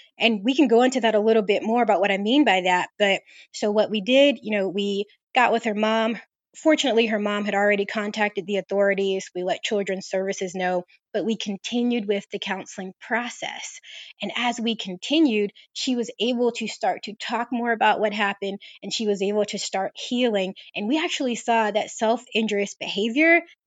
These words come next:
decline, and she had a very successful school year. And so, especially being a new counselor, I think that there's this tendency of wanting to immediately, um,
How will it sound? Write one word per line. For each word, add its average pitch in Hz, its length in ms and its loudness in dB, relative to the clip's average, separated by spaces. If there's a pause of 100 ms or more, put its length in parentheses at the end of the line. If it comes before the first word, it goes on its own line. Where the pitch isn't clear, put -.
(160)
decline, 247 1120 2 (220)
and 214 80 -4
she 277 120 0
had 247 100 2
a 202 80 -2
very 220 260 4
successful 214 460 -4
school 202 320 -6
year. 170 340 -4 (460)
And 220 140 0
so, 226 340 2 (640)
especially 311 640 4
being 214 320 0
a 185 60 -4
new 220 240 -2
counselor, 185 560 -6 (260)
I 208 100 -4
think 302 260 2
that 202 140 2
there's 208 300 2
this - 260 -10
tendency 226 680 -2
of 185 200 -10
wanting 196 420 -4
to 196 300 -4
immediately, 208 880 2 (340)
um, 190 440 -2